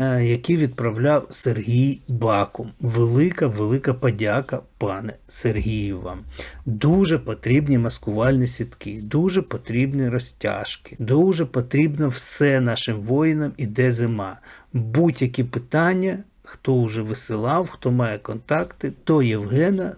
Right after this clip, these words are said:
дзвоніть. Якщо хтось не знає його номер телефона, пишіть мені, е, в меседжері, в Фейсбуці або в Телеграмі. І я щиро дякую спонсорам, друзі.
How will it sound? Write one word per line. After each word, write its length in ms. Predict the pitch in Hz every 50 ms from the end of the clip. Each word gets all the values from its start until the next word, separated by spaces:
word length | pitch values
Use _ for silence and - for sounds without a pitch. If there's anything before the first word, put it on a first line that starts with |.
| -
дзвоніть. 680 | - - - 117 101 110 110 107 110 127 165 185 - -
Якщо 460 | 131 135 123 - - - - 151 135
хтось 420 | 123 - - - 143 131 127 - -
не 140 | 120 107
знає 500 | 104 107 110 113 117 131 160 180 185 190
його 360 | 196 190 185 180 190 196 - -
номер 380 | 190 175 180 185 185 180 180 175
телефона, 600 | - - 165 165 165 156 - 175 165 165 147 135
пишіть 480 | - - 131 120 - - 208 208 -
мені, 320 | 156 131 117 113 135 156 170
е, 100 | 175 - - - - - - - - - - - - - 143 143 143 139 139 139 139 139 139 135 135 131
в 120 | 127 120
меседжері, 760 | 131 151 156 156 147 - - 139 127 127 131 131 127 131 127
в 40 | 117
Фейсбуці 840 | 123 - 135 131 117 107 110 107 110 120 156 190 - - - - 196 - - -
або 480 | - 151 139 131 131 139 196 233 285 302 - -
в 80 | - -
Телеграмі. 540 | - 127 120 110 98 113 104 - - - - - - - -
І 80 | - 165
я 160 | 135 131 123
щиро 540 | 123 - - - - - 185 202 196 185 139
дякую 600 | 113 113 127 139 143 - - 151 139 135 135 - -
спонсорам, 760 | - - - - - 123 117 113 104 101 - - - 123 - - -
друзі. 280 | - - - - -